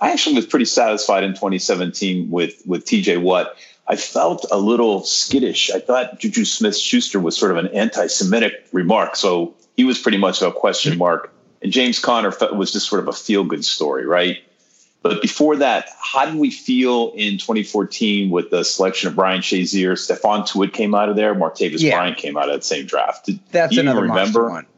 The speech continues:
Speaker 2: Yeah, yeah, that was a monster one. I, I remember getting, you know,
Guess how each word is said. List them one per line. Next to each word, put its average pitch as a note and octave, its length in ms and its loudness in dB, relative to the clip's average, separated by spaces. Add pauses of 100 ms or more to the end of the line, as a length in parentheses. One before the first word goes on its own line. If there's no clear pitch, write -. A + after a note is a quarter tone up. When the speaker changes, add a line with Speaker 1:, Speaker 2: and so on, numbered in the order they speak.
(240)
Speaker 2:
Yeah, D#3+ 400 2
yeah, C3+ 220 2
that G3+ 240 0
was F3+ 100 -2
a D#3+ 60 2
monster B2+ 420 0
one. A#2+ 420 0
I, C#3+ 120 -2
I A#2 240 -2
remember C#3 380 2
getting, C3 540 2
you C#3+ 120 2
know, G#2+ 200 0